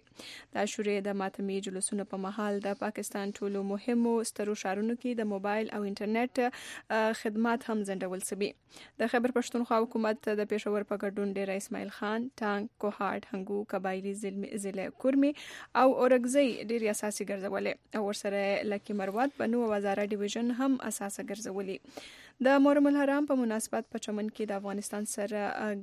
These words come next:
ګډه پوله او د ایران سره د سوداګرۍ لارې د دوو ورځو لپاره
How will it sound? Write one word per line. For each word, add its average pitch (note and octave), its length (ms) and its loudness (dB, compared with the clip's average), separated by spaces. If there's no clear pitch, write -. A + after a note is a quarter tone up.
ګډه G#3 200 0
پوله G3 220 -6
او G3 80 -2
د - 0 -
ایران A3 560 0
سره G3 320 -6
د G3+ 140 -8
سوداګرۍ G3+ 520 -4
لارې G#3+ 260 -2
د A#3 100 4
دوو C4 220 6
ورځو B3 280 0
لپاره G3 300 -6